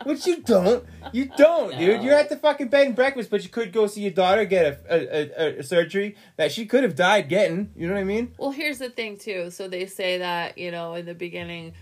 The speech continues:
Speaker 2: the Brown family filmed their own shit during covid, but they're all sitting on the couch with producers. And you know
Speaker 1: Absolutely.
Speaker 2: those producers travel.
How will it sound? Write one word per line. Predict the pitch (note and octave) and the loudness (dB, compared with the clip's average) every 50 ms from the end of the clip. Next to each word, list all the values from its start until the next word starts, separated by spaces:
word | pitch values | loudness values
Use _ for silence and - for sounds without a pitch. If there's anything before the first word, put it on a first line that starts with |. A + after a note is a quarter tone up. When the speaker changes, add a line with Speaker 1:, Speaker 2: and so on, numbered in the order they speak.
| - - _ _ _ - | -20 -20 _ _ _ -10
Speaker 2:
the | - F3 | -8 -8
Brown | E3+ F3 F#3 F#3 F#3 F3+ F3+ F3 | -8 -6 -8 -6 -6 -6 -8 -8
family | F3 G3 F#3+ F3+ F3+ F3 F3+ F3+ F3+ F3 | -8 -8 -6 -6 -6 -8 -8 -8 -8 -8
filmed | F3 - - F3 E3 E3+ E3+ E3+ E3+ D#3+ | -10 -10 -8 -6 -6 -6 -6 -8 -10 -10
their | F3+ F3 E3+ E3+ | -10 -10 -8 -10
own | F3 E3+ E3 E3 E3 | -10 -12 -12 -14 -14
shit | E3 - - F3 F3 E3+ - | -16 -12 -10 -10 -10 -10 -10
during | - F3 F3 E3+ E3 E3 | -10 -10 -10 -10 -12 -14
covid, | - - F3 E3+ E3+ F3 F#3 F#3+ F3+ E3 | -12 -8 -8 -8 -6 -6 -8 -8 -8 -8
but | - F#3+ F#3 | -10 -8 -6
they're | G3+ G3+ F#3+ | -6 -6 -4
all | - G3 G#3 G#3 | -4 -4 -4 -4
sitting | G#3 - G#3 G3+ G3+ F#3+ F#3 | -4 -6 -8 -8 -8 -8 -10
on | F#3 | -10
the | F3 F3 | -12 -12
couch | F3 F#3+ F#3+ F3 F3 F3 - | -12 -10 -10 -10 -10 -10 -12
with | F3 E3 _ | -14 -16 _
producers. | _ - F3 E3 E3 D#3+ D#3+ E3 - - E3 D#3+ D#3+ D#3+ | _ -14 -14 -12 -10 -12 -12 -12 -10 -6 -6 -6 -4 -4
And | - D#3+ F3 F#3+ | -6 -6 -6 -6
you | G3+ | -4
know | - A3+ | -4 -2
Speaker 1:
Absolutely. | A3+ - - | -2 0 -2
Speaker 2:
those | A#3+ - | -2 -4
producers | - C4 A#3+ A3 A#3+ B3+ A#3+ - A#3 A3+ A3+ - | -6 -10 -8 -8 -8 -10 -8 -8 -8 -8 -8 -8
travel. | - A3+ A#3 A#3+ G#3+ G3 F#3+ F#3+ - | -8 -6 -6 -4 -4 -6 -6 -8 -10